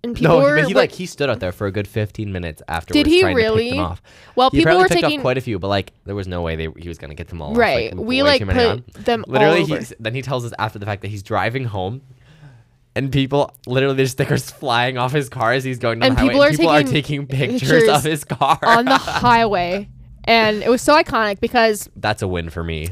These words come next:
Speaker 1: it, it was. We, we don't prank each other because we would
Speaker 2: We have
Speaker 1: suck
Speaker 2: parents
Speaker 1: at it.
Speaker 2: who would
Speaker 1: We have parents that would, like, actually, like,
Speaker 2: Yeah, for sure.
Speaker 1: um, like, that is the most rebellious thing we've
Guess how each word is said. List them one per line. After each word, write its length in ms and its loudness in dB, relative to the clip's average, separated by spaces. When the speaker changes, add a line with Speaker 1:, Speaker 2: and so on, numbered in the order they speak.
Speaker 1:
it, 220 0
it 120 -2
was. 340 -2
We, 180 -6
we 220 -4
don't 240 -2
prank 400 -4
each 180 -8
other 320 0
because 640 -6
we 80 -4
would 120 0
Speaker 2:
We 60 2
have 80 2
Speaker 1:
suck 100 -2
Speaker 2:
parents 380 -2
Speaker 1:
at 40 -8
it. 40 -4
Speaker 2:
who 60 -4
would 100 -6
Speaker 1:
We 100 2
have 120 2
parents 360 -2
that 80 -6
would, 140 -4
like, 200 -4
actually, 440 -2
like, 260 -8
Speaker 2:
Yeah, 240 -4
for 160 -10
sure. 200 -8
Speaker 1:
um, 400 -2
like, 160 -2
that 180 0
is 140 -4
the 100 -6
most 420 -4
rebellious 640 0
thing 180 -6
we've 220 -6